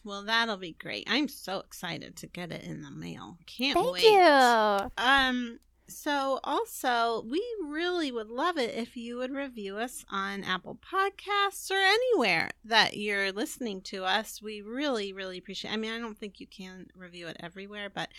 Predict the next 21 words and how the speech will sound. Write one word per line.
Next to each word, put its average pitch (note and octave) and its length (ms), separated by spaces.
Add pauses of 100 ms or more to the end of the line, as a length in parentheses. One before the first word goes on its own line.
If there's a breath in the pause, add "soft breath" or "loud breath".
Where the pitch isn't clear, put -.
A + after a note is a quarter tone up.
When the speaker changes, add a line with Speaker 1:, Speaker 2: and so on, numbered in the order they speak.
(440 loud breath)
Speaker 1:
um, A3 240
it A3+ 160
really D#4+ 280
helps D#4 220
people A#3+ 300
find F#3 240
the F#3 60
podcast, B3 800
and F#3+ 160
we G#3+ 140
appreciate G3+ 560
it. F#3+ 160
And G#3+ 180
you C4 120
know E4+ 120
what? D#4 260
I'm C4+ 160 (180)
gonna F4+ 120
read G3+ 560 (800)
a C#4 100
review. G4 600